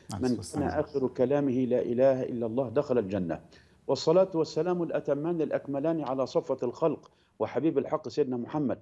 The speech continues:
Speaker 1: عليه
Speaker 2: اللهم
Speaker 1: الصلاة والسلام.
Speaker 2: صل وسلم وبارك عليه كل زفير وكل شهيق، ملء الميزان ومنتهى العلم ومبلغ الرضا وزنة العرش، وهكذا دولك في مثله، في مثله، وهكذا دوليك سرمدا في سرمد بدوامك،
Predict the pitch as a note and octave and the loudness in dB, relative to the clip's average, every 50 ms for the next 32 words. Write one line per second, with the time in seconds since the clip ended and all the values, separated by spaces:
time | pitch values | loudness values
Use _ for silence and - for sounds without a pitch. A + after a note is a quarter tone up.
0 | - - - G2+ F#2 F#2 C3+ D#3+ E3+ D#3+ - - - F2 F2 - D3+ D3 - - | -10 -16 -12 -8 -6 -2 2 2 2 2 0 -6 -12 -8 -6 -6 -6 -6 -8 -12
1 | - B2 A#2+ - - D3+ D3 C#3 C#3+ B2+ B2 B2 A#2 C#3 C#3+ C3 B2+ - - A2 | -14 -14 -10 -6 -4 -2 0 0 0 2 2 2 2 2 2 0 0 -2 -2 -2
2 | A2+ A#2+ C3 D3 C#3 B2+ B2+ B2+ - F3+ F3 D3 C3+ A2+ B2+ A#2+ - D3 D3+ D#3 | 0 0 0 0 0 0 -2 -2 -2 0 0 0 0 0 0 -2 -2 0 0 0
3 | C#3+ B2+ B2 A2+ - D#3+ C#3+ B2+ A#2+ - - A#2+ A2+ B2 C#3 C#3+ C#3 - - - | 0 0 -2 -2 -2 0 2 2 2 2 0 0 2 2 4 4 4 2 0 -4
4 | - - - _ _ _ - B2+ D3+ D3+ - C3 B2 B2 B2 A#2+ A2+ G#2 A#2 C3+ | -20 -20 -20 _ _ _ 0 2 2 2 2 2 2 2 2 0 2 4 4 4
5 | D3 D3+ D#3+ E3 D#3+ D#3+ - - _ - G#2+ G#2+ B2 C3+ C3 - C3 A#2 A#2+ A#2+ | 6 4 2 0 -4 -6 -10 -14 _ -10 -6 -4 -4 -4 -2 -2 -2 -2 0 0
6 | A2 - C3 D3+ D#3+ D#3+ D#3+ E3 D#3+ - - - G#2+ B2 C3+ C#3 C#3+ C3+ B2+ A2+ | 0 2 2 2 2 2 0 -4 -4 -6 -8 -6 -6 -4 -4 -4 -2 -4 -2 -2
7 | B2+ C3 - D3+ D#3+ D3+ E3 D#3+ D3+ A2+ A#2 A#2 D3 C#3+ C3+ A2+ C3+ B2+ A#2 A2 | -2 -2 -2 0 0 2 2 2 0 -2 -2 -2 -2 -2 0 0 0 0 2 4
8 | C3+ C#3+ A#2 - - - - - _ _ _ _ _ _ _ _ - A#2 A2 C3+ | 4 2 2 0 -4 -12 -20 -20 _ _ _ _ _ _ _ _ -2 0 2 2
9 | D#3+ D#3+ - D#3+ D3+ C3 C3+ C3 B2 C3 D3 D3+ E3 D#3+ - - - - - C#3+ | 0 0 0 0 0 0 0 0 0 0 0 0 -2 -4 -8 -12 -12 -6 -2 -2
10 | C3 A#2+ - - D#3+ D3 - - C#3 C3 C3 A#2 - E3+ D#3+ C#3 C3 B2+ - E3 | -2 -2 -2 0 0 0 0 0 0 0 0 0 0 0 2 2 2 2 2 2
11 | C#3+ C#3 C3+ C3+ D3 D#3 D#3+ F#3 G3 F#3 F#3 E3 - - F3+ E3+ D#3+ C#3+ B2+ C3+ | 4 4 4 4 4 2 2 4 2 2 2 -2 -2 0 0 0 0 0 -2 -2
12 | C3+ B2+ - C3+ B2+ - F3+ F3 D#3+ C#3+ B2+ B2+ C3 C3 C3+ D3+ F3+ F#3+ F#3 F3+ | -4 -4 -4 -4 0 2 2 2 2 0 -2 -2 0 2 4 4 4 4 4 2